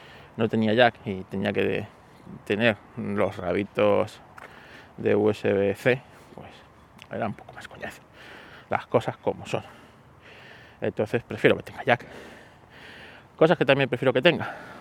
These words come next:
pues ampliación de memoria S D, ¿por qué no? Ya que, eh, bueno, pues, pues si tiene memoria S D, eh,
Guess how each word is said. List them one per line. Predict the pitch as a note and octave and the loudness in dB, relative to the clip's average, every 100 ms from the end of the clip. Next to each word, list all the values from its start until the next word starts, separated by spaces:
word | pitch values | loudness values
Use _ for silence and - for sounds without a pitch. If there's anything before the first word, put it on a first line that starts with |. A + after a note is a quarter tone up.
| - - | -20 -14
pues | G#2 E2+ E2 - - - - - - - | -10 -10 -12 -20 -20 -20 -20 -20 -20 -6
ampliación | G2 G2+ G2 - | -4 -2 -2 -2
de | - | -2
memoria | G2 F2+ F#2 F#2 - | -4 -4 -4 -6 -8
S | - - | -8 -2
D, | A#2+ A3+ - - - - | -2 -2 -8 -20 -20 -14
¿por | - | -8
qué | - | -4
no? | C3+ F#3 - - - - - - - | -4 -6 -10 -20 -20 -20 -20 -20 -14
Ya | G#2+ G2+ G2 | -8 -6 -4
que, | A2 A#2 B2 A2+ - - - - | 0 2 2 0 -8 -20 -20 -16
eh, | - F2+ F2+ F#2 | -12 -10 -10 -10
bueno, | F#2 B2+ - | -10 -12 -10
pues, | - G2+ G#2 - - - - - - - - - - - - - - - - - - - - - - | -10 -10 -14 -20 -20 -20 -20 -20 -20 -20 -20 -20 -20 -20 -20 -20 -20 -20 -20 -20 -20 -20 -18 -16 -8
pues | D3+ G#2 G2 | -6 -4 -6
si | - A#2 G#2+ F#2+ F#2 | -8 -6 -4 -6 -6
tiene | A#2+ A#2 A2 G#2+ A2+ - - - - - - - - - - - - - - - - - - - | 0 2 2 0 -2 -10 -14 -14 -12 -12 -12 -10 -10 -10 -10 -10 -10 -10 -10 -10 -10 -10 -12 -2
memoria | A2+ A2+ A2+ A2+ | 2 4 6 6
S | A2+ - | 6 6
D, | B2 C#3 - - - - - - - - - - - - | 4 4 -2 -16 -18 -18 -18 -18 -20 -20 -20 -20 -14 0
eh, | A#2 G#2+ G#2 G2 G2+ | 2 4 2 0 -2